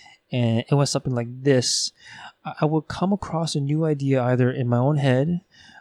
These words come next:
or I see a post someone made in a forum, and I would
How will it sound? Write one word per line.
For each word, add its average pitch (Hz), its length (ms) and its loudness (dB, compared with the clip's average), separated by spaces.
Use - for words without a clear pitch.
or 123 240 2
I - 20 2
see - 240 -2
a 135 80 2
post 123 400 2
someone 127 240 0
made 120 160 2
in 120 80 0
a 120 80 0
forum, 117 640 -2
and 120 300 4
I 135 180 0
would 123 340 2